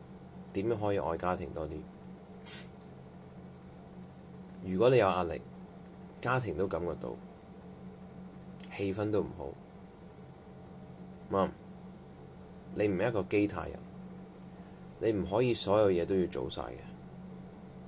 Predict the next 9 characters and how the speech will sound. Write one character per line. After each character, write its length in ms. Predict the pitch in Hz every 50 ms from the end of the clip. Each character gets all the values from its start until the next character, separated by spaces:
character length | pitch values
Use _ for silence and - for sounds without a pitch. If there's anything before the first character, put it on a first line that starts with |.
| - - - - - - - - - - - - -
So， 340 | - - 101 90 90 98 120 135 - - - - - - - - - - - - -
你 80 | 90
會 100 | 90 90
點 140 | 90 82 82
樣 140 | 92 95 95
做 140 | - 67 62
呢？ 80 | 67 82 - - - - - - - - - - - - - - - - - - - -
就 160 | - 98 95
一 100 | 110